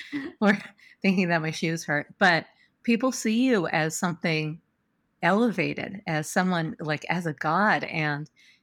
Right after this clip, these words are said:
they want to talk to you afterwards and take pictures with you. So it builds authority and credibility, and it goes into the category of visibility, that the more that you're out there, the more that you're seen and sharing your ideas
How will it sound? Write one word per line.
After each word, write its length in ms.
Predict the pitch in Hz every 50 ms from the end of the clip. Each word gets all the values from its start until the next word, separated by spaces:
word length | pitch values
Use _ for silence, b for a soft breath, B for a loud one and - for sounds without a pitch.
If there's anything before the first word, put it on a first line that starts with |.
| _ _
they 160 | - 170 160 165
want 380 | 160 156 160 156 156 - - -
to 480 | - - 190 165 156 147 151 151 147
talk 380 | - - - 240 233 - - -
to 80 | 226
you 80 | 202 185
afterwards 520 | 175 160 160 - 180 160 151 139 - -
and 100 | - -
take 240 | - - 156 - _
pictures 460 | - 294 285 - - 233 214 202 196
with 180 | - 175 165 165
you. 180 | 165 156 156 160
So 200 | - - 233 220
it 160 | - 247 226 -
builds 260 | 311 330 339 294 -
authority 760 | - 165 - - 180 165 160 160 165 160 160 156 151 151 151
and 160 | 156 156 -
credibility, 840 | - 196 175 170 170 160 160 151 151 147 147 151 151 147 147 151 b b b b b _ _
and 520 | - 175 170 160 156 156 156 156 156 156 - - - _ _ _ _ _ _ _ - - - -
it 200 | 196 190 185 185
goes 540 | - 175 165 170 165 165 151 - - - - _ _ _ _ _ _ _ _ _ _
into 440 | - 208 208 214 196 - - 220 185
the 100 | 160 175
category 840 | - - 180 160 156 156 151 - 165 151 147 151 151 151 151 - - _ - -
of 420 | 165 151 151 147 147 151 143 -
visibility, 880 | - 170 165 196 202 160 147 - 185 196 208 190 151 - - - - b b b b b b b b _
that 180 | - 180 175 - -
the 220 | 190 175 - 196 185
more 280 | 185 196 208 214 214
that 200 | 190 180 160 - -
you're 160 | 160 151 -
out 200 | 165 165 185 - -
there, 140 | 165 165
the 100 | 160 175
more 220 | 165 165 170 170 165
that 140 | 170 - -
you're 100 | 160 147
seen 320 | - - 190 185 180 165
and 120 | 147 147
sharing 400 | - - 185 170 165 160 160 156
your 140 | 151 147 147
ideas 640 | 147 151 156 - 226 226 202 190 185 180 180 -